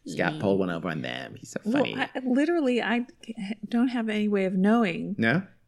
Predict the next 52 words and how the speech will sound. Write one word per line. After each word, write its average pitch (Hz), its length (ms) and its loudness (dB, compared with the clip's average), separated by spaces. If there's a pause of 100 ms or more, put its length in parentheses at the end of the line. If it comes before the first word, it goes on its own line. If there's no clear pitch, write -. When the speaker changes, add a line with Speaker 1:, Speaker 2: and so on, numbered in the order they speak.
Speaker 3:
But 190 160 6
Speaker 1:
You - 100 -4
Speaker 3:
I 196 160 6
don't 196 260 2
believe 185 180 4
Speaker 1:
That's 220 140 12
why 214 60 12
it's 185 100 12
called 180 140 10
a - 40 8
shot - 240 6
in 143 60 4
the 151 60 8
dark, 185 200 10
Carrie. 175 200 12
Speaker 2:
Oh, - 20 4
but 185 120 10
Speaker 3:
I 220 80 12
Speaker 2:
I 220 80 12
do. 208 100 8
Speaker 3:
don't 220 300 10
believe 220 420 6
that 190 160 6
it's 185 260 0
Speaker 2:
<laughs> - 0 -
Speaker 3:
real. 190 500 6
Speaker 2:
Mine's 214 200 6
based 190 300 6
on 156 160 0
fact. - 580 4
Speaker 1:
<laughs> - 680 4
Speaker 2:
Cold 208 400 4
hard 190 340 6
knowledge. 165 640 -4 (720)
Speaker 1:
I, 127 320 10
I 113 200 8
don't 82 180 0
know. 69 160 -10 (320)
I 95 80 0
don't 98 120 4
know 87 80 0
what 76 100 -2
it 71 80 -2
is 78 100 -8
either. 80 160 -4
My, 98 220 4
my, 95 420 2 (1000)
I, 98 140 2
my 110 240 4
guess 101 420 0
would 82 120 -4
be, 67 380 -4